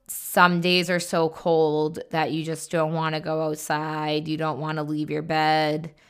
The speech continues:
Seasonal depression is huge during the winter time for a lot of folks. And I definitely go through it, especially this year with the isolation, with covid.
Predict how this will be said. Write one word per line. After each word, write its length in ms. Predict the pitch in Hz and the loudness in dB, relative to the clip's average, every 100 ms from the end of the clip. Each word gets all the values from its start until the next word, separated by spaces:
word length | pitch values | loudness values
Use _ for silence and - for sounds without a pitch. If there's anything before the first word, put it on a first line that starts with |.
| _ _ | _ _
Seasonal 520 | - 208 202 202 190 | -6 0 2 4 2
depression 600 | 175 - 226 208 202 202 | 2 0 4 4 4 -2
is 180 | 190 185 | -2 -4
huge 680 | - 196 190 185 180 160 - | -6 -4 -2 -2 -4 -6 0
during 340 | 175 175 170 | 2 2 2
the 100 | 170 | -2
winter 360 | 165 160 160 156 | -2 -2 -4 -4
time 640 | - 156 156 151 156 156 - | -2 0 0 0 -4 -6 -10
for 200 | - 165 | -8 -2
a 100 | 165 | 0
lot 280 | 160 156 151 | 0 0 0
of 120 | 156 | -2
folks. 800 | - 170 165 170 165 - - - _ - - _ - | -2 2 2 2 -2 -12 -14 -16 _ -20 -20 _ -2
And 460 | 165 160 156 156 - | 0 2 2 0 6
I 240 | 170 175 | 8 8
definitely 800 | 180 170 180 170 165 165 156 160 | 6 2 0 -2 0 -2 -4 -4
go 240 | 175 165 160 | 0 2 0
through 400 | - 165 165 156 | -2 -2 0 0
it, 160 | 156 | 0
especially 540 | 156 - 262 269 359 247 | -2 0 0 2 0 0
this 400 | 165 208 - 180 | -2 -4 -6 -4
year 520 | 160 151 147 156 170 - _ - | -2 0 -2 -4 -6 -16 _ -4
with 380 | 175 170 170 - | 0 0 0 -10
the 220 | 165 180 175 | -4 2 4
isolation, 840 | 165 - 147 175 220 214 214 196 | 4 0 -2 0 0 0 -2 -2
with 220 | 160 147 | -2 -4
covid. 800 | - 226 226 220 202 202 196 190 | -4 0 2 4 4 4 4 4